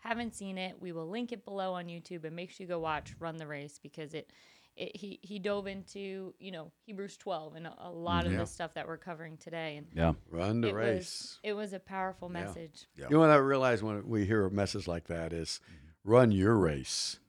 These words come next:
Speaker 2: Yes.
Speaker 3: I can't
Speaker 1: Mm-hmm.
Speaker 3: run Darryl race,
Speaker 2: Nope.
Speaker 3: because if I try to run his race, I'm not gifted or talented the way he is. My
Speaker 1: Yeah.
Speaker 3: talents and giftings are different.
Speaker 2: Yeah.
Speaker 3: And if you're comparing your race with someone else's,
Speaker 4: Yeah.
Speaker 3: you're gonna lose. Run
Speaker 2: Right.
Speaker 3: the race God has set before you,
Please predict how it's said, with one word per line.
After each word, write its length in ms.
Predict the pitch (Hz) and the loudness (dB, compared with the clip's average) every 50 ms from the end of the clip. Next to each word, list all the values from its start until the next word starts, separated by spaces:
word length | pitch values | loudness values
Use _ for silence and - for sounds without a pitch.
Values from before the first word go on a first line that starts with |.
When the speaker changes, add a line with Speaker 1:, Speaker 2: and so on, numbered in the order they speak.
| - - | -6 0
Speaker 2:
Yes. 300 | 95 87 80 135 131 - | 2 4 4 4 2 2
Speaker 3:
I 60 | 147 | 0
can't 220 | 165 - 190 151 131 | 4 6 6 6 6
Speaker 1:
Mm-hmm. 60 | 123 | 6
Speaker 3:
run 140 | 117 117 107 | 4 4 4
Darryl 420 | - - - 101 101 101 92 87 85 | 2 0 0 2 2 2 2 2 0
race, 400 | 90 92 110 135 135 - - - | 0 0 -2 -2 -4 -6 -8 -10
Speaker 2:
Nope. 100 | - 104 | -4 0
Speaker 3:
because 260 | 90 87 90 127 113 | 2 4 4 6 4
if 100 | 117 92 127 | 4 4 4
I 80 | 139 | 2
try 180 | 143 - 165 151 | 4 4 4 4
to 80 | 143 | 6
run 200 | 135 139 131 123 | 8 8 8 8
his 200 | 110 135 156 131 | 8 6 4 4
race, 260 | 123 117 117 120 117 120 | 6 6 6 6 6 4
I'm 160 | 117 135 139 | 4 4 4
not 200 | 143 127 98 87 | 4 2 2 0
gifted 380 | - 123 123 - 151 156 147 123 | -2 -2 -2 0 -2 -4 -2 -4
or 100 | 110 95 | -6 -6
talented 500 | - 104 107 117 120 131 131 123 123 120 | -4 -4 -4 -2 -2 -2 0 2 2 2
the 40 | 120 | 4
way 180 | 120 123 123 | 4 4 4
he 100 | 120 131 | 4 2
is. 200 | 143 151 147 131 - - - - | 0 0 -2 -4 -8 -14 -8 -2
My 140 | 98 110 123 | 2 2 2
Speaker 1:
Yeah. 80 | 185 180 | 2 2
Speaker 3:
talents 320 | - 131 135 135 131 - | 0 0 0 0 -2 -2
and 120 | 131 120 104 | -2 4 6
giftings 340 | 113 127 120 143 135 101 120 | 6 6 6 4 2 2 0
are 80 | 110 | 0
different. 380 | 95 113 127 - - 160 - - - - | 0 0 0 0 0 -2 -2 -4 -6 0
Speaker 2:
Yeah. 140 | - 90 113 | 4 6 8
Speaker 3:
And 80 | 123 131 | 8 8
if 100 | 123 - | 8 6
you're 100 | 135 127 | 4 4
comparing 460 | - 139 127 110 - 156 156 156 151 151 | 4 4 6 8 8 10 10 10 10 10
your 120 | 156 139 | 8 8
race 260 | 120 123 139 147 139 - | 8 8 8 8 8 4
with 100 | 113 - | 0 -2
someone 260 | 147 143 139 131 127 | 0 2 2 4 4
else's, 520 | 131 147 156 - - 165 165 - - - - - 87 | 4 4 4 4 2 2 2 2 -2 -8 -10 -12 -8
Speaker 4:
Yeah. 180 | 90 85 73 - - _ _ | -8 -8 -8 -8 -12 _ _
Speaker 3:
you're 120 | 135 156 180 | 6 8 10
gonna 200 | 208 190 190 185 | 10 10 10 10
lose. 500 | 190 202 226 220 196 135 98 82 - 90 | 10 10 10 8 6 4 0 -2 -2 0
Run 200 | 101 127 156 185 | 6 8 8 8
Speaker 2:
Right. 60 | 185 | 8
Speaker 3:
the 80 | 175 165 | 6 2
race 340 | 151 151 151 160 151 - - | 2 2 4 2 2 0 0
God 300 | - 123 120 139 143 139 | 4 6 6 8 8 6
has 100 | 123 - | 4 2
set 220 | - 135 117 - | 2 0 0 0
before 380 | - 110 - - 131 123 107 101 | -2 -6 -4 0 2 4 4 6
you, 460 | 104 110 123 131 113 95 80 78 | 6 8 8 8 8 8 6 4